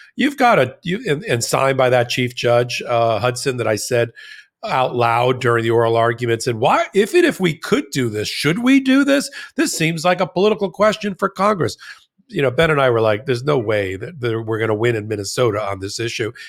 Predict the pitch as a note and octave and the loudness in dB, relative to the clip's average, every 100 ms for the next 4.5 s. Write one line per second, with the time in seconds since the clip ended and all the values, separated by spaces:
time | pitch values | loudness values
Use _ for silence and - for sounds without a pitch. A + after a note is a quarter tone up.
0 | - B2 A#2+ A#2+ A#2+ A2+ - D#3 - - | -6 -2 2 2 2 0 -10 -20 -14 -4
1 | A#2+ - G#2+ - A2 G2+ G2+ G#2 F#2+ - | -4 -4 -12 -6 -4 -4 -6 -10 -10 -4
2 | A#2 - G2 G2 G2 G#2+ G#2 - - - | -2 -4 -10 -10 -4 -4 -4 -10 -20 -14
3 | - A2+ A#2 A2 G#2+ G#2 G2 G2 A#2+ - | -6 0 2 4 2 2 -2 -6 -6 -6
4 | - G2 G2+ G2+ - | -6 -4 -2 -2 -4